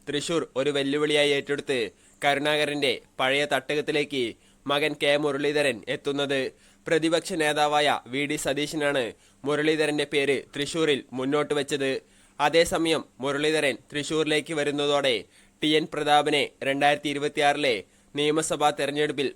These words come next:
പരിഗണിക്കാമെന്നാണ് ധാരണ. വടകരയിൽ ഷാഫി പറമ്പിൽ എത്തുന്നതോടെ മുസ്ലിം പ്രാതിനിധ്യവും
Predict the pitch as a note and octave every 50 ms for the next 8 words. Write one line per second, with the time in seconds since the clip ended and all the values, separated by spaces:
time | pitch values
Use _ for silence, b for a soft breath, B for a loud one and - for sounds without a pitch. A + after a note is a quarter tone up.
0 | - - C#3+ C3+ C#3 C#3 C#3+ C#3+ C#3 D#3 D3 D3 D3 C#3+ C#3+ C#3+ C#3+ C#3+ C3+ A#2
1 | G#2 - _ _ _ - C3 C#3 C#3 C#3 C#3+ D3 D3 C#3+ C3+ C3+ - - - C#3+
2 | D3+ D3+ D3 D#3 D#3+ E3 E3 D#3+ E3 D#3+ D#3 C3 - - - - D3+ C#3+ D3 D3+
3 | F3 D#3 - D#3 D3+ D#3 D#3 D#3 D#3 D3+ D3 - D3+ D3+ D3+ D3+ D3+ D3+ D3 C#3+
4 | C3+ B2 A2 - - _ - C3+ D3 D3 - D#3 D#3 D3+ C#3+ C#3 C#3+ C#3 C#3+ C3+
5 | D3+ D3+ D3 - D3+ D3+ C#3+ C#3 B2+ A2